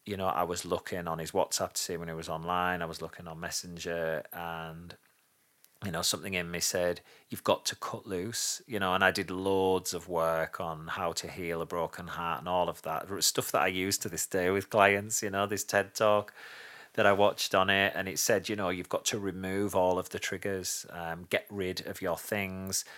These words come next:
stop listening to the songs, all of that. You've got to go cold turkey from this person." And I did it.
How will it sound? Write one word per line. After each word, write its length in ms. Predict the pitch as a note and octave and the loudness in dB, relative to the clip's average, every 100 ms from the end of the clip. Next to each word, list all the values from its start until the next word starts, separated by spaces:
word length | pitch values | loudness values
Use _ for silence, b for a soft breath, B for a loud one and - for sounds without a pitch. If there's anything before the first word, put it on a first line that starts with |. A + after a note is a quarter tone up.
| B | B
stop 260 | - - - | -6 -6 -4
listening 500 | G2+ - G#2+ F#2 F#2 | 0 0 0 -6 -6
to 100 | - | -8
the 80 | F2 | 0
songs, 840 | - - G2 F#2+ F#2 F#2 F#2+ F#2 - | 0 4 6 6 2 -4 -4 -4 2
all 300 | G#2 G2+ G2 | 6 8 6
of 140 | - | 0
that. 220 | D2+ - | -2 -2
You've 160 | E2 - | -8 -6
got 180 | - - | -6 -6
to 80 | |
go 180 | G#2+ F#2 | -2 -2
cold 320 | - F#2+ F2 | -2 -6 -6
turkey 360 | - F2+ E2 E2 | -4 -6 -6 -10
from 220 | - G2+ | -14 -12
this 120 | F2+ | -12
person." 640 | - F2+ E2+ - D#2+ D#2+ D#2 B B B B B B - | -8 -4 -4 -4 -8 -10 -14 B B B B B B -2
And 100 | A2 | 2
I 60 | |
did 180 | A2 A#2+ | 2 6
it. 260 | A3+ A#3+ | 4 4